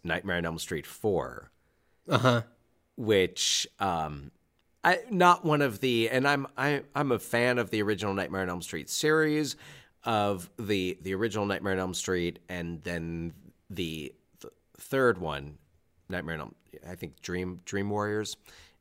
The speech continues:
Speaker 1: Um, the fourth one, not so hot, but Renny Harlin directed that. And then in, and that was in nineteen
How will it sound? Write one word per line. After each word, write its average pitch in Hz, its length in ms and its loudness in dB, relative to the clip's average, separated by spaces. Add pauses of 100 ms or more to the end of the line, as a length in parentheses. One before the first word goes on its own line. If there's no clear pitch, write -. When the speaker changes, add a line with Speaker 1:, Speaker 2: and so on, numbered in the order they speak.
(100)
Speaker 1:
Um, 80 460 -2 (960)
the 170 100 -2
fourth 156 300 6
one, 110 180 2
not 101 220 2
so 104 180 -2
hot, 82 360 2 (100)
but 98 240 -4
Renny 107 220 0
Harlin 90 340 0
directed 85 420 -4
that. 78 300 -2 (480)
And 90 840 -2 (220)
then 123 480 0 (180)
in, 101 600 -2 (200)
and 110 100 -2
that - 100 -2
was 143 140 -2
in 117 160 -2
nineteen 104 540 -2